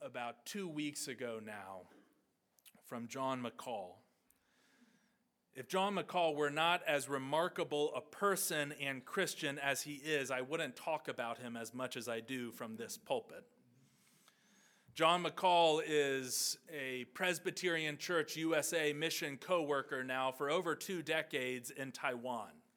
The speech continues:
He's a six-foot-something North Carolina fellow who speaks fluent, flawless Mandarin Chinese. Anyone here tried to learn Mandarin Chinese?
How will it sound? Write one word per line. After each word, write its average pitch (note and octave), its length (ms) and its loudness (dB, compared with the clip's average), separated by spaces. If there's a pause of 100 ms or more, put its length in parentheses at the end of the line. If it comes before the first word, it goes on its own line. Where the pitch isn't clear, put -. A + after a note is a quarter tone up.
(600)
He's C#3 180 -2
a C3+ 60 -2
six-foot-something E3+ 1120 0
North E3 320 2
Carolina D3 600 0
fellow C#3+ 360 2
who C3 180 -6
speaks - 480 -4 (260)
fluent, G3+ 720 -2 (360)
flawless F3 920 2 (260)
Mandarin C#3 720 -4
Chinese. A#2 1000 -6 (800)
Anyone D3 260 -2
here D3 180 0
tried C#3 180 0
to C3+ 60 -6
learn C3 240 -2
Mandarin B2+ 420 -4
Chinese? B2+ 800 -6